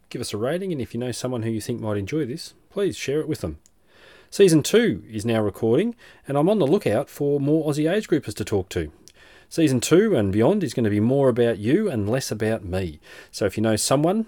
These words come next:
or it may be you yourself, who would like to share their sporting stories, please reach out via our socials, and I'd love to get something organised. And it doesn't have to be triathlon. I have already interviewed a couple of triathletes, but I've also got lined up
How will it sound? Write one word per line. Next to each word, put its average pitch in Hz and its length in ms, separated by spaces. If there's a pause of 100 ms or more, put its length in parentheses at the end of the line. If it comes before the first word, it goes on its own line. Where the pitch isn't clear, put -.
(120)
or 113 180
it 95 80
may 104 160
be 92 100
you 95 140
yourself, 98 460
who 117 100
would 101 80
like 107 200
to 107 60
share 107 220
their 98 140
sporting 98 340
stories, 123 420
please 120 400
reach 117 300
out 113 140
via 110 240
our 98 60
socials, 107 520 (320)
and 92 140
I'd 87 100
love 101 180
to 98 80
get 95 140
something 92 320
organised. 82 560 (640)
And 127 100
it 135 60
doesn't 160 240
have 151 140
to 151 60
be 156 80
triathlon. 107 680
I 104 160
have 101 560
already 117 260
interviewed 117 340
a 110 40
couple - 220
of - 80
triathletes, 135 600
but 104 140
I've 95 80
also 113 260
got 101 200
lined 98 320
up 110 240